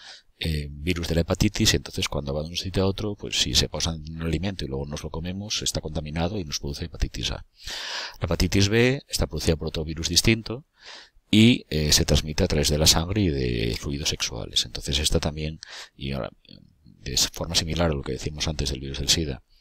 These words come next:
hay una manera de evitar el contagio que es utilizando preservativos y vías para evitar el, la transmisión a través de las relaciones sexuales. Aquí tenemos la rabia, que se transmite a través de la mordedura de,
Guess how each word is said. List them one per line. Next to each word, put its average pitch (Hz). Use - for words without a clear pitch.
hay 80
una 78
manera 76
de 71
evitar 71
el 71
contagio 78
que 67
es -
utilizando 65
preservativos 65
y 57
vías 65
para 71
evitar 64
el, 53
la 65
transmisión 57
a -
través 65
de -
las 60
relaciones -
sexuales. -
Aquí 78
tenemos 87
la 85
rabia, 95
que 58
se -
transmite 71
a 71
través 71
de 78
la 69
mordedura 69
de, 62